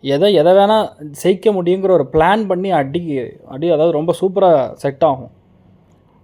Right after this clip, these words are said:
ப்ரொடக்ஷன் லைன்ல, மேனுஃபேக்சரிங் லைன்ல இருக்கக்கூடிய நபர்களுக்கு அற்புதமா இருக்கும்.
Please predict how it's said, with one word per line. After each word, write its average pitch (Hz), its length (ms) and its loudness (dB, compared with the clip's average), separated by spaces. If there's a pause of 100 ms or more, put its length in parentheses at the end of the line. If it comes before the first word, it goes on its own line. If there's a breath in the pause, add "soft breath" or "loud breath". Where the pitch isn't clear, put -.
(120)
ப்ரொடக்ஷன் 214 440 2
லைன்ல, 196 240 0 (100)
மேனுஃபேக்சரிங் 185 640 0
லைன்ல 156 180 0
இருக்கக்கூடிய 143 320 -2
நபர்களுக்கு 139 480 -2
அற்புதமா 131 400 -6
இருக்கும். - 240 -16